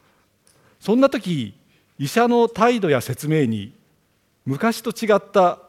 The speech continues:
もどかしさを感じたようなことはないでしょうか。あるいは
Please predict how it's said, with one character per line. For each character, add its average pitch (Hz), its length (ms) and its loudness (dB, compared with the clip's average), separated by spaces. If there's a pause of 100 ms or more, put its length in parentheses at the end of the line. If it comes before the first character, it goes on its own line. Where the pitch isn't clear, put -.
(140)
も 151 140 -2
ど 233 100 -6
か 339 160 -2
し - 40 -12
さ - 180 2
を 143 60 2
感 131 200 -2
じ 110 80 -6
た - 80 -4
よ 120 80 -4
う - 20 -8
な - 80 -14
こ 107 80 -14
と 113 100 -12
は 107 280 -10
な 123 100 -4
い 120 60 -4
で 110 80 -8
し - 80 -16
ょ 110 60 -12
う - 40 -16
か。 101 160 -14 (1700)
あ 170 100 4
る 262 100 4
い 254 60 -2
は 175 320 6